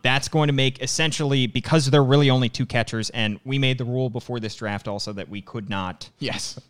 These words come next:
Speaker 1: we can't box the other person out of catcher and force
Speaker 2: Because
Speaker 1: so the other person to play Chris Davis <laughs> behind the, the dish.
Speaker 2: if you were to draft both Pedro Severino and Shan Cisco, there would be literally no catchers for you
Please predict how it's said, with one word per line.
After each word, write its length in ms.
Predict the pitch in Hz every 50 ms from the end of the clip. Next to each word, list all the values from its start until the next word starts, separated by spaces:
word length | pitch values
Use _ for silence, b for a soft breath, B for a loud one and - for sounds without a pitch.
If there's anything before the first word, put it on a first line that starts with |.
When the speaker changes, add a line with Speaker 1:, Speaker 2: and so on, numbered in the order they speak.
| _ _
Speaker 1:
we 100 | 143 160
can't 280 | - 220 254 233 143 127
box 260 | 165 170 180 - -
the 140 | 175 165 156
other 80 | 156
person 280 | - 156 160 139 - 139
out 140 | 127 117 113
of 60 | -
catcher 440 | - 107 98 - - 104 95 98 - _ -
and 260 | 135 127 120 117 107 - _ _ _ -
force 480 | 151 139 135 117 - - - - - - 156
Speaker 2:
Because 420 | 196 196 175 208 196 190 - - - _ _
Speaker 1:
so 200 | - - 180 170
the 160 | 143 165 170
other 100 | 170 151 -
person 240 | 190 180 180 170
to 40 | -
play 140 | - 147 143
Chris 300 | 131 - - 160 139 -
Davis 340 | - 127 110 98 95 - -
<laughs> 0 |
behind 320 | - - - - 254 277 - -
the, 320 | 262 240 - - - -
the 160 | 190 160 180
dish. 240 | 165 147 - - 175
Speaker 2:
if 160 | 220 165 -
you 220 | 165 175 196 220 233
were 160 | 233 226 208
to 120 | 202 -
draft 400 | 165 139 143 147 139 135 135 -
both 280 | - 143 139 131 131 -
Pedro 320 | - 139 139 120 127 131
Severino 640 | 117 - - 127 107 120 123 117 117 113 110 104 104
and 80 | 101
Shan 260 | - - 110 98 92 -
Cisco, 420 | - 180 180 - - 143 127 120
there 220 | 113 135 135 139
would 140 | 143 143 123
be 120 | 127 131 127
literally 680 | 117 117 117 131 165 190 208 214 208 202 196 190 185
no 200 | 156 151 156 156
catchers 460 | 147 - 156 147 - - 127 117 110
for 120 | - - 123
you 100 | 117 113